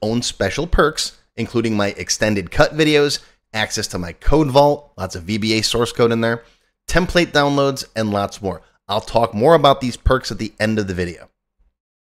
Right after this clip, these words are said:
Even if you don't want to commit to becoming a paid member and you'd like to help support my work, please feel free to click on the tip jar link.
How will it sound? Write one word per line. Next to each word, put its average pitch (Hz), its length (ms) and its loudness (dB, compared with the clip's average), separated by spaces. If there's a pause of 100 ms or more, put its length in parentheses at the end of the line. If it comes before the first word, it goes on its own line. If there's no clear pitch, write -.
(540)
Even 180 400 2
if 151 200 -4
you 123 140 2
don't 151 400 4
want 131 160 4
to 117 60 0
commit 120 300 0
to 110 60 -2
becoming 104 440 0
a - 20 -6
paid 101 240 2
member 117 400 2 (300)
and 110 160 2
you'd 107 100 2
like 117 200 6
to 110 60 -2
help 113 200 2
support 110 360 -2
my 92 120 -4
work, 156 420 -2 (180)
please 175 220 0
feel 165 180 2
free 143 200 -4
to 131 80 -4
click 123 320 0
on 101 160 -2
the 98 220 -4 (180)
tip - 220 2
jar 92 380 -2
link. 85 300 -16